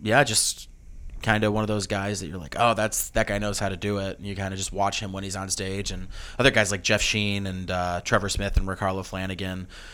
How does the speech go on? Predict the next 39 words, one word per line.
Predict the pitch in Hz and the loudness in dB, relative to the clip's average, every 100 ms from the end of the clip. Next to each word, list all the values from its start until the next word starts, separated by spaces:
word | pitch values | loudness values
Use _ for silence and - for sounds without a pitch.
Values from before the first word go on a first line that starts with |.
| - - | -8 2
Harry | 104 98 | 4 6
Moroz, | 92 92 92 92 90 90 - - - | 2 2 2 0 -2 -4 -4 -4 -4
Matt | 98 90 | -2 -2
McClowry. | 85 92 92 90 90 95 | -2 0 0 0 -4 0
There | 113 | 2
were, | |
like, | 107 | 2
a | 107 | 4
bunch | 110 113 | 4 4
of | 110 | 2
great | 104 107 - | 2 2 2
comics | 107 107 98 95 104 | 4 4 4 0 -2
in | 95 92 92 - | -4 -6 -8 4
Michigan | 123 - 104 | 6 6 0
at | 101 | -2
the | 107 | -4
time, | - 101 98 92 98 - | -4 -4 -4 -8 -10 0
uh, | 110 98 92 87 - - - - - | 2 2 0 -4 -8 -16 -16 -10 -2
that | 120 | 4
you | |
would | 143 | 4
just | 165 - | 6 4
watch. | - 131 - - - - | 6 6 6 2 0 -2
And | 113 110 104 101 95 - - - 117 | -2 -2 -2 -6 -8 -14 -18 -14 -2
Jeff | 120 113 | 0 0
was | 117 | 0
definitely | 104 107 110 | 0 0 0
one | 101 107 | -2 -2
of | |
them. | 92 | -4
I | |
think | 110 | -6
Jeff | 113 107 | -2 -2
was – | 98 90 - - - - - - - | -4 -6 -6 -8 -12 -18 -20 -20 -18
he | 110 | -12
was | 160 | -8
pretty | 226 117 | -6 -4
young, | 95 110 90 | -4 -4 -6
too, | 104 104 76 | -6 -6 -8